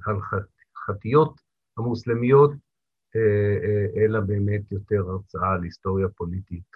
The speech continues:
חברתית ותרבותית של מדינה חשובה, אה,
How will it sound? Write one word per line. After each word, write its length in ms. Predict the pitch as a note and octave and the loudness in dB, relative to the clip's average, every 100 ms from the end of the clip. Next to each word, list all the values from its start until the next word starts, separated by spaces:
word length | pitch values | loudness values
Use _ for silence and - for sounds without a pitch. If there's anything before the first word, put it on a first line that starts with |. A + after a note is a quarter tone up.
| - | -16
חברתית 520 | - E2+ F2 - F#2+ F2 | -12 -10 -10 -10 -10 -10
ותרבותית 800 | E2+ F2 F2+ A#2 A#2+ C3 - _ _ _ _ _ _ _ | -8 -8 -6 -10 -6 -6 -6 _ _ _ _ _ _ _
של 220 | - G#2+ | -8 -4
מדינה 540 | G2 F#2+ E2+ F#2+ F#2 F#2 F#2 F2+ F2 | 0 -2 -2 -2 0 0 0 0 -2
חשובה, 480 | - G2 F#2+ F2 F2 F2 F2 _ - | -8 -12 -10 -8 -8 -10 -14 _ -18
אה, 280 | E2+ E2 E2+ | -12 -10 -8